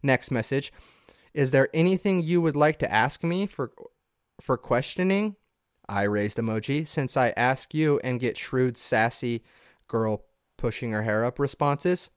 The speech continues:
And she goes, "I think I've seen all I need to see." Thumbs up emoji. "Really? You gotta be kidding." And then the next message after no response. "Clearly, a intelligent woman such as yourself kn-, knows what assuming does." Are, is your guys' buttholes tight?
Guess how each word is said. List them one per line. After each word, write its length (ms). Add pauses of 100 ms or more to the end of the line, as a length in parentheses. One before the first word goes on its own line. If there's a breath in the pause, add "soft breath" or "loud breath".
(200)
And 80
she 120
goes, 200
"I 140
think 260
I've 140
seen 320
all 160
I 80
need 180
to 60
see." 480
Thumbs 260
up 140
emoji. 480 (400 soft breath)
"Really? 460
You 120
gotta 260
be 120
kidding." 460 (520)
And 120
then 120
the 60
next 260
message 280
after 220
no 80
response. 400
"Clearly, 580 (160)
a 140
intelligent 680
woman 380
such 300
as 100
yourself 520
kn-, 220
knows 340
what 140
assuming 520
does." 400 (560)
Are, 280
is 140
your 100
guys' 280
buttholes 480
tight? 260